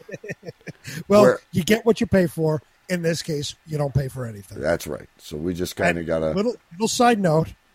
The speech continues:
Speaker 1: the music in our intro is from royalty-free music.
Speaker 2: See? This is how we will have our audio and perhaps make some revenue on Cave Crew T V on YouTube.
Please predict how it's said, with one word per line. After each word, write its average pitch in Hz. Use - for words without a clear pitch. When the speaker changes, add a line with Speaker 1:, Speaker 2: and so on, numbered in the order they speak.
Speaker 1:
the 147
music 180
in 190
our 190
intro 185
is 131
from 143
royalty-free 107
music. 117
Speaker 2:
See? 113
This 95
is 127
how 110
we 101
will 92
have 104
our 110
audio 92
and 90
perhaps 156
make 156
some 131
revenue 117
on 85
Cave 85
Crew 78
T 71
V 67
on 64
YouTube. 65